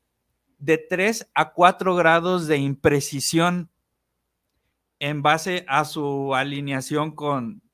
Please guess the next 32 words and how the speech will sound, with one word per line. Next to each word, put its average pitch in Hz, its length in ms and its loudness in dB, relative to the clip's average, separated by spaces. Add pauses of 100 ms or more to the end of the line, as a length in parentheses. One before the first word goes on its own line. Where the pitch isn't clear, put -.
(120)
con 139 240 -2
las 131 160 -4
estrellas 156 400 -4
y 165 40 -12
con 135 140 -8
los 127 100 -8
puntos 143 240 -12
cardinales. 139 640 -4 (840)
Y 196 180 -2
encima 208 880 -2
de 139 760 -4
estas 190 520 -4
construcciones 160 880 -4 (300)
volvieron 151 720 -2
a - 20 0
hacer 185 240 0
otras, 190 500 -2
ahora 151 360 0
sí 151 240 -8
ya 143 320 -4 (340)
precisas, 151 720 0
sin 131 240 -6
fallar 131 580 -2
ni 127 300 -4
un 151 120 -2
grado 143 480 2
en 131 160 -4
la 123 80 0
orientación 120 560 -6
que 127 120 -8
ellos 127 200 -6
hacían. 139 400 -6